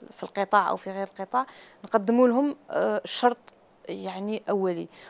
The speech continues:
وأنه إذا كنتوا، آه، يعني تبحثوا على تسهيلات لدخول السوق الجزائرية لابد أنكم تقوموا ب، آه، آه، يعني نقل التكنولوجيا على التراب الوطني ونقل التصنيع على التراب الوطني. نظن أنه كاين، آه،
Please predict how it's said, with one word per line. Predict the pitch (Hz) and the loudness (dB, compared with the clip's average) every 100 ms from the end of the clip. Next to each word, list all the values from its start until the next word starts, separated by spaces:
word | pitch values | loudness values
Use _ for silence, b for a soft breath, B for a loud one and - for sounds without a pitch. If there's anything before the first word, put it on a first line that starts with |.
| B | B
وأنه | - 226 214 | 6 6 4
إذا | 208 190 | 2 2
كنتوا، | 196 - 233 233 202 - - | 0 0 -4 0 0 -2 -8
آه، | 185 180 175 - | -6 -6 -8 -10
يعني | 170 180 | -8 -8
تبحثوا | 175 208 - - 202 | -6 -6 -6 0 2
على | 185 185 | 2 0
تسهيلات | 208 196 190 208 226 240 - - | -2 -4 -2 4 6 4 -2 -10
لدخول | 180 180 202 - 247 | -10 -4 -2 0 -2
السوق | - 240 247 | -2 -6 -6
الجزائرية | 220 220 220 220 220 262 B B B | -6 -4 -2 -2 -2 -6 B B B
لابد | 202 214 208 | 0 0 0
أنكم | 214 220 240 | 0 0 -2
تقوموا | 240 - 220 240 | -6 -2 2 2
ب، | 196 185 - - - | 2 0 0 -10 -8
آه، | - - _ - | -8 -8 _ -16
آه، | 58 62 | -12 -12
يعني | - 180 175 180 B B B | -12 -10 -8 -10 B B B
نقل | 202 277 269 | 4 6 8
التكنولوجيا | 240 240 233 226 220 208 240 - | 4 4 -2 0 0 2 2 2
على | - 175 190 | -2 -2 -2
التراب | 190 - 196 180 | -2 -2 0 0
الوطني | 180 180 196 226 | 0 -2 -2 -4
ونقل | 220 240 214 | -2 -2 -4
التصنيع | - 202 220 233 | -6 -6 -4 -4
على | 196 | -4
التراب | 185 - 180 170 | -6 -4 -4 -4
الوطني. | 170 170 165 175 B B B B | -6 -6 -8 -10 B B B B
نظن | 220 269 | 2 4
أنه | 254 247 | 6 2
كاين، | 233 226 220 208 208 - | 4 4 4 2 -4 -4
آه، | 160 | -4